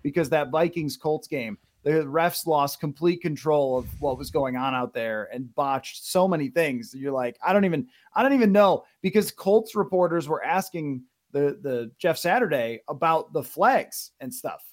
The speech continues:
And the Vikings are like, "Hey, didn't you take two touchdowns off the board for us that were fumbles?" <laughs> And, like, I, everybody went home mad. So I guess it's equal. But, uh, yeah, that was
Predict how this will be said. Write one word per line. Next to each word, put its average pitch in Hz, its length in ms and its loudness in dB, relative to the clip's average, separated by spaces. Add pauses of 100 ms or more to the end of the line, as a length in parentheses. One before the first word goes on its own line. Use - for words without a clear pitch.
(360)
And 180 180 0
the 165 60 2
Vikings 190 400 2
are 185 60 2
like, 165 240 2
"Hey, 180 160 2
didn't 165 220 0
you 247 120 0
take 226 240 2
two 220 160 -2
touchdowns 202 500 0
off 190 180 4
the 180 60 -6
board 170 340 2
for 208 140 0
us 220 160 2
that 196 100 -2
were 160 120 -4
fumbles?" 196 640 2
<laughs> - 0 -
And, 175 220 0
like, 208 220 4
I, 180 260 0 (260)
everybody 277 500 4
went 277 180 4
home 262 220 4
mad. 202 420 0
So 180 200 0
I 160 80 2
guess 208 240 -4
it's 214 160 -10
equal. 175 460 0 (320)
But, 196 300 2
uh, 156 440 2
yeah, 143 200 -4
that 151 140 0
was 165 240 -4